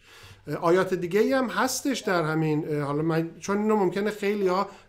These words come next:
ویدیوهای دیگه‌ای ما رو نبینن، من یکی آیه، آیه‌ای که اینجا هستش هم دوست دارم بگم که توی مثلاً رومیان فصل ده میگه عیسی رو باید ما خداوند خطاب کنیم، اعتراف کنیم تا نجات رو داشته باشیم.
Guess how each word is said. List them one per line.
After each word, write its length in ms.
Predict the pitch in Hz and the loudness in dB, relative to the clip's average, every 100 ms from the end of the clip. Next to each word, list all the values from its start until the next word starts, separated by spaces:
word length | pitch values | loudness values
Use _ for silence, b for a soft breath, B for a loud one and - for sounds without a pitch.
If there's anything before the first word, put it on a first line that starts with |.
| - | -4
ویدیوهای 360 | 170 160 165 | -2 2 2
دیگه‌ای 320 | 160 160 165 196 | 2 0 0 2
ما 180 | 196 | 2
رو 160 | 196 196 | 2 2
نبینن، 500 | 180 202 220 170 160 | 2 0 2 2 2
من 340 | 156 175 190 | 0 0 0
یکی 240 | 190 196 202 | -2 -4 -2
آیه، 200 | 170 170 | -2 -2
آیه‌ای 360 | 160 151 170 | -2 0 0
که 120 | 196 190 | 0 0
اینجا 280 | 165 156 | -2 -2
هستش 440 | 147 147 - 170 202 | -4 -6 -6 -6 -2
هم 160 | 196 190 B B B | -4 -4 B B B
دوست 220 | 165 196 - | -8 -6 -2
دارم 300 | 165 175 160 | 0 0 0
بگم 440 | 190 196 165 156 | 0 2 0 0
که 180 | 156 151 | -2 -6
توی 300 | 151 170 175 | -2 0 0
مثلاً 320 | 165 160 156 | 0 -2 -4
رومیان 460 | 151 156 151 151 151 | -2 -2 0 -2 -4
فصل 380 | 151 151 151 | -6 -8 -6
ده 420 | 143 147 156 190 196 B B - | -6 -2 0 -2 -2 B B -6
میگه 220 | 147 190 | 0 0
عیسی 300 | 202 165 190 | 0 -4 -2
رو 160 | 214 | 0
باید 180 | 208 196 | 2 2
ما 100 | 220 | 2
خداوند 760 | 220 190 175 165 175 196 214 214 | 0 0 2 2 2 0 -2 -4
خطاب 560 | - 180 180 220 269 | -6 -6 -2 0 0
کنیم، 360 | 269 202 165 160 | 0 2 4 4
اعتراف 580 | 165 160 170 175 247 262 | 2 0 -2 2 2 0
کنیم 280 | 220 196 175 | 0 2 2
تا 160 | 175 | 0
نجات 500 | 165 160 160 160 156 | 0 0 -2 -6 -6
رو 60 | 151 | -8
داشته 400 | 151 143 - 147 | -6 -6 -6 -6
باشیم. 540 | 143 123 143 131 120 | -6 -8 -6 -6 -6